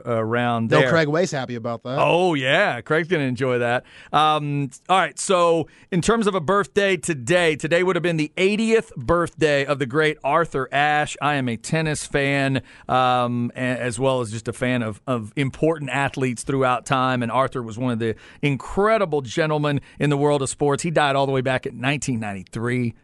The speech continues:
Speaker 1: Such a sad story there. Uh, died from H I V and aids because of a blood transfusion.
Speaker 2: Oh, yeah.
Speaker 1: He was one of the first,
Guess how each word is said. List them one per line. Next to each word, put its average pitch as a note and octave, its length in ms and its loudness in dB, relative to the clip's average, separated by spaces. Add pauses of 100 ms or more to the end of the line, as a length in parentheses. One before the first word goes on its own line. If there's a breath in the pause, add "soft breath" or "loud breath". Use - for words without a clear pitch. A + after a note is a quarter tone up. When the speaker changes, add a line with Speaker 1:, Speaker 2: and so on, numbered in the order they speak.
(200)
Speaker 1:
Such - 200 0
a A#2+ 60 -6
sad B2+ 420 -2
story A#2+ 420 -2
there. A2+ 400 0 (240 loud breath)
Uh, A#2 160 0
died C#3+ 640 2 (160 soft breath)
from F3+ 720 0 (640)
H E3 180 0
I E3+ 160 4
V D#3+ 240 0
and C3+ 180 -2
aids D3 440 0
because D3+ 480 0
of C#3+ 80 0
a A#2+ 80 -4
blood C3+ 320 -2
transfusion. G2 800 -8
Speaker 2:
Oh, A#2+ 240 -6
yeah. A2 480 -6
Speaker 1:
He G3+ 100 6
was B3 160 2
one B3 100 4
of G#3 60 0
the E3 80 0
first, G3 400 -2